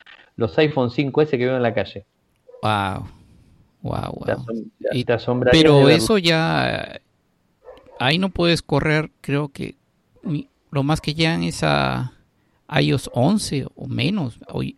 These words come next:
Speaker 2: O S diez, creo, ¿no? ¿Y ahí cómo haces? Porque hay muchos, muchas aplicaciones que ya no van a funcionar.
Speaker 1: Y bueno, pero la gente lo sigue usando.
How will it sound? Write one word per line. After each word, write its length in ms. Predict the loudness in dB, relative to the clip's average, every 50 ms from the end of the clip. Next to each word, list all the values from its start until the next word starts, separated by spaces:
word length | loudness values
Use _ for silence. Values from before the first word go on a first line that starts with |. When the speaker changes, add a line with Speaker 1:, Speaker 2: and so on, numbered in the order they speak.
| _ -6
Speaker 2:
O 260 | -4 -2 -2 -2 -4
S 120 | -6 -8 -8
diez, 380 | -6 -4 -2 -2 -2 -4 -6
creo, 440 | -6 -6 -4 -4 -4 -6 -6 -8 -10 -10
¿no? 200 | -10 -10 -10 -10 -12 -16 -20 -20 _ _ _ _ _
¿Y 120 | 0 2 2
ahí 120 | 2 2
cómo 300 | 2 2 2 2 4 2
haces? 340 | 2 0 -2 -6 -10 -10 -6
Porque 420 | -2 0 0 0 0 -2 0 0
hay 160 | 0 0 0 -2
muchos, 760 | -2 -2 -2 -2 -2 -4 -4 -8 -8 -8 -10 -18 -20 -20 _ _ _ _ _ _ _ -20 -20 -20 _ -4
muchas 280 | 0 0 0 0 0 -2
aplicaciones 640 | -2 -2 -2 -4 -2 0 0 0 0 0 -2 -2
que 100 | -4 -4
ya 120 | -2 0 0
no 80 | 0
van 160 | 0 -2 -2 -2
a 40 |
funcionar. 580 | -2 -4 -4 -6 -6 -6 -4 -4 -4 -4 -6 -8 _ _ _ _ _ _ _ _ _ _ _ _ _ _ _ _ _ _ _ _
Speaker 1:
Y 200 | -2 0 0 2
bueno, 280 | 2 2 2 2 0 0
pero 220 | -2 -2 0 2
la 120 | 2 0 0
gente 280 | -2 -2 -2 0 0
lo 100 | 0 0
sigue 180 | 0 0 0 0
usando. 580 | 0 0 -2 -2 -2 -2 -4 -6 -8 -10 -12